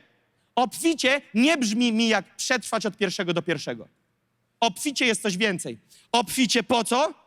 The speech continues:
Abym mógł co dalej zrobić? Hojnie łożyć. Znowu łożyć. Ktoś powie:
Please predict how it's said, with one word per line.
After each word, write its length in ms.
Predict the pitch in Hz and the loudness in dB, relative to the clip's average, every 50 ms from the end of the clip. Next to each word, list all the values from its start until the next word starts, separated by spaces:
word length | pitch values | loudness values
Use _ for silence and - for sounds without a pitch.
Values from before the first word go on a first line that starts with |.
| _ _ _ _ _ _ _ _ _ _ | _ _ _ _ _ _ _ _ _ _
Abym 300 | - 277 277 262 311 311 | 0 0 2 2 2 2
mógł 280 | 302 302 320 302 - - - _ _ _ | 2 2 2 0 0 -4 -10 _ _ _
co 160 | - - 285 254 | -4 -2 0 2
dalej 280 | 269 262 254 262 254 | 2 2 2 2 2
zrobić? 380 | 247 269 277 320 339 - - - _ _ _ _ _ _ _ _ _ _ _ _ | 2 0 2 0 0 -2 -4 -8 _ _ _ _ _ _ _ _ _ _ _ _
Hojnie 340 | - - 277 285 277 320 339 | -2 0 2 2 4 4 4
łożyć. 440 | 349 392 370 349 247 269 214 - - _ | 4 4 4 2 2 0 -2 -4 -6 _
Znowu 380 | 240 269 339 392 392 370 381 339 | -6 -2 0 2 2 2 2 2
łożyć. 300 | 285 262 220 214 226 180 | 2 2 2 0 -2 -2
Ktoś 140 | - 320 240 | -2 -2 -2
powie: 220 | 311 302 285 269 | 0 0 0 -2